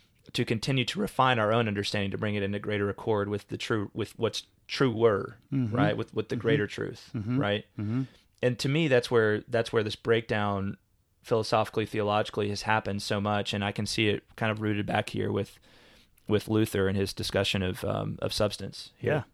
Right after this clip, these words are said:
Speaker 2: Yeah,
Speaker 1: right?
Speaker 2: yeah, exactly.
Speaker 1: Um, so, uh, Article seven ends with this,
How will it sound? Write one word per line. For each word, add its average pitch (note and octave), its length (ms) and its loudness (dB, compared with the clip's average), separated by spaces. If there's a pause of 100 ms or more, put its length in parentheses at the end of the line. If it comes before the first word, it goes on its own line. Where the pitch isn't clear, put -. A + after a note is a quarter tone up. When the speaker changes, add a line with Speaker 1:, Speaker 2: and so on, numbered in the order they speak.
(100)
Speaker 2:
Yeah, G#2 80 0
Speaker 1:
right? G#2+ 100 2
Speaker 2:
yeah, C3+ 120 -4
exactly. G2+ 420 -10 (260)
Speaker 1:
Um, F#2+ 420 2 (960)
so, B2+ 460 8 (440)
uh, G#2+ 280 6 (140)
Article D3 320 8
seven B2+ 280 8
ends A#2 220 2
with G#2+ 180 0
this, - 220 -2